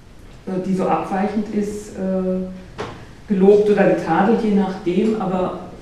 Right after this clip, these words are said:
plötzlich schien mir, dass er doch viel realistischer ist und dass er einfach dem Volk vielleicht genauer aufs Maul geschaut hat als andere Autoren und dass wie seine Figuren sprechen, das,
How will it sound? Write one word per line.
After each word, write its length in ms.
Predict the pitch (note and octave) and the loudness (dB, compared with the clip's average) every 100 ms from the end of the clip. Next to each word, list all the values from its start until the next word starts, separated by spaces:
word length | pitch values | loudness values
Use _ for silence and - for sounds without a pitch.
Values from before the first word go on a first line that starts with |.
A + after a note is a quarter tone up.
| - - | -14 -2
plötzlich 400 | G3+ G3 G3 - | -2 0 -4 0
schien 200 | G#3 G3 | 4 6
mir, 100 | F#3+ | 6
dass 200 | F#3 - | 2 -2
er 80 | F#3 | -2
doch 180 | G3 | -4
viel 260 | - G#3 G#3 | -4 -2 -2
realistischer 800 | F#3 F3+ G3 C4 - C#4 - D#3 | 0 -2 -2 -2 -4 -4 -2 -2
ist 220 | E3+ - | -2 -4
und 120 | F#3 F3+ | -6 -4
dass 160 | F#3 | -4
er 120 | F#3+ | -4
einfach 300 | - - G#3 F3+ | -4 -4 -4 -4
dem 180 | F3+ | -6
Volk 240 | - F3+ F#3 | -6 -6 -4
vielleicht 360 | G3 F#3 F#3 - | -4 -4 -6 -8
genauer 480 | F#3 E3+ F3+ F3+ F3 | -6 -4 -2 -2 -4
aufs 180 | - F3 | -8 -8
Maul 240 | E3+ E3+ | -4 -4
geschaut 340 | F3+ E3+ - E3 | -4 -6 -6 -6
hat 120 | - - D#3 | -8 -10 -10
als 160 | D#3 | -8
andere 340 | D#3+ E3+ F3+ E3+ - - - - - | -8 -8 -8 -10 -12 -16 -18 -18 -8
Autoren 580 | D#3+ - D#3 E3 F#3 D3 | -4 -2 0 0 0 -2
und 140 | E3 | -4
dass 200 | F3 - | -6 -8
wie 100 | E3+ | -6
seine 260 | D#3+ D#3+ E3+ | -4 -2 -4
Figuren 380 | - E3+ E3+ E3 | -6 -6 -6 -6
sprechen, 520 | - D#3+ E3+ F3+ D3+ | -8 -8 -8 -8 -8
das, 420 | D#3+ - - - | -10 -12 -14 -16